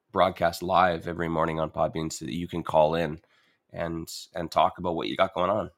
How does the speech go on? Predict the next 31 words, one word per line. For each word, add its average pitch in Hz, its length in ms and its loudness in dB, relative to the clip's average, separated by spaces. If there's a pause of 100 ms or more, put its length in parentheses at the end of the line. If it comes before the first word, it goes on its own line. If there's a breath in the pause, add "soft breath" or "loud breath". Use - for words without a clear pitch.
and 85 100 -10
what 82 120 -6
you're 87 100 -8
struggling 85 400 -2
with. 78 240 -6
And, 76 260 -10
and, 76 260 -8
and 90 160 -4
hey, 104 300 0 (460)
even 101 400 -2
your, 85 520 0 (560)
your 98 160 2
wins, 95 600 0 (420)
feel 110 180 2
free 120 180 4
to 104 60 2
celebrate 95 460 0
them 80 160 -6
live 80 240 0
in 78 80 -8
front 85 140 0
of 82 80 0
everyone 78 280 0
else 85 320 2
and, 76 180 -6 (560 soft breath)
and, 80 340 -6
um, 78 440 2
hopefully 87 320 -6
help 82 220 0
motivate 85 460 -2
others. 87 440 -4